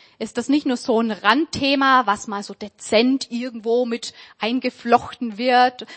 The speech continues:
so nach dem Motto, „Über Geld spricht man nicht“, man kann mal so ein bisschen was andeuten, aber ja nicht zum Thema machen. Nein, also in den Sprüchen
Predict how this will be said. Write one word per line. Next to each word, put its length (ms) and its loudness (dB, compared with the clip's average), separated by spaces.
so 160 -6
nach 200 -2
dem 280 -8
Motto, 480 0
„Über 160 -10
Geld 320 -2
spricht 480 -8
man 280 -2
nicht“, 520 -6
man 160 -20
kann 160 -20
mal 140 -18
so 60 -20
ein 20 -20
bisschen 200 -10
was 200 -6
andeuten, 640 -2
aber 240 -6
ja 180 -2
nicht 220 -4
zum 160 -6
Thema 400 2
machen. 320 -4
Nein, 340 -2
also 220 -8
in 100 -4
den 120 -6
Sprüchen 520 -4